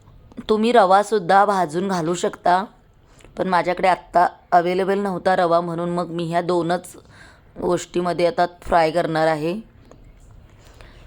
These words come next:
तर आता आपल्याला काय करायचं आहे, पहिला आपण लिंबू घालून घेऊया. तर लिंबू बघा, मी काय करते, अर्धी, अर्धी जी फोड आहे लिंबूची,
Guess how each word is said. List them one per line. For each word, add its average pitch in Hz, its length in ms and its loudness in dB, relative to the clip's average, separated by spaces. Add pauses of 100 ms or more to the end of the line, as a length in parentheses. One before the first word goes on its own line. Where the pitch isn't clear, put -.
(420)
तर 165 100 -2
आता 160 140 -2
आपल्याला 170 300 -2
काय 175 180 2
करायचं 175 400 -2
आहे, 175 140 -4 (800)
पहिला 170 200 0
आपण 185 240 -2
लिंबू 180 440 -2
घालून 185 320 -2
घेऊया. 170 380 0 (760)
तर 180 80 -4
लिंबू 196 440 -2
बघा, 185 420 0 (100)
मी 175 140 -6
काय 175 180 0
करते, 175 560 -4 (340)
अर्धी, 175 340 -2 (180)
अर्धी 185 640 -2
जी 180 140 -4
फोड 185 300 0
आहे 175 260 2
लिंबूची, 170 640 -4